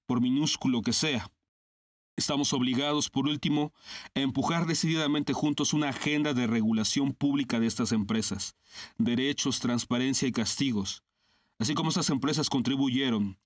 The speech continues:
en el resquebrajamiento de las fronteras entre la vida privada y la vida pública, nosotros debemos empujar ahora que las preocupaciones del espacio público adentren en sus políticas internas como empresas globales.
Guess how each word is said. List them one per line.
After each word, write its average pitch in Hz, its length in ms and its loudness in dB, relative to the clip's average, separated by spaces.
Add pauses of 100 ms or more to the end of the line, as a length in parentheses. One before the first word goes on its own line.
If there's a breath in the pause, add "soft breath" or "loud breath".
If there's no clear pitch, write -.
en 127 120 2
el 139 240 -2
resquebrajamiento 135 1120 0
de 107 100 2
las 98 180 0
fronteras 120 480 0
entre 104 200 0
la 107 80 0
vida 131 220 0
privada 120 420 0
y 107 40 2
la 104 100 2
vida 113 260 0
pública, 135 520 0 (500 soft breath)
nosotros 135 400 0
debemos 143 320 0
empujar 131 380 0
ahora 131 260 0
que - 120 -2
las 113 140 0
preocupaciones 117 640 0
del 113 140 0
espacio 120 380 -2
público 127 580 0 (380 soft breath)
adentren 139 640 0
en 123 120 0
sus 123 180 0
políticas 120 540 -2
internas 117 520 0
como 107 280 0
empresas 107 420 0
globales. 107 640 0